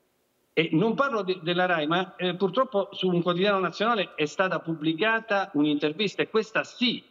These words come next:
relativa al, a quello che avrebbe dichiarato una ragazza, il nome immaginario, però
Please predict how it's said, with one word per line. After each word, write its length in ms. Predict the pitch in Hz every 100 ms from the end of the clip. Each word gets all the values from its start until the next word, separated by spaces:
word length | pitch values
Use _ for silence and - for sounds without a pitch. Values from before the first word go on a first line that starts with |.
| _
relativa 1000 | - 123 131 131 165 160 110 95 90 - -
al, 560 | 120 110 95 95 95 - - _ -
a 120 | 113
quello 180 | 202 170
che 80 |
avrebbe 260 | 143 165 156
dichiarato 420 | 143 147 180 190
una 140 | 156 139
ragazza, 500 | 139 139 120 - 120
il 60 |
nome 240 | 127 156 131
immaginario, 760 | 123 120 - 131 135 95 90
però 360 | 87 127 147 -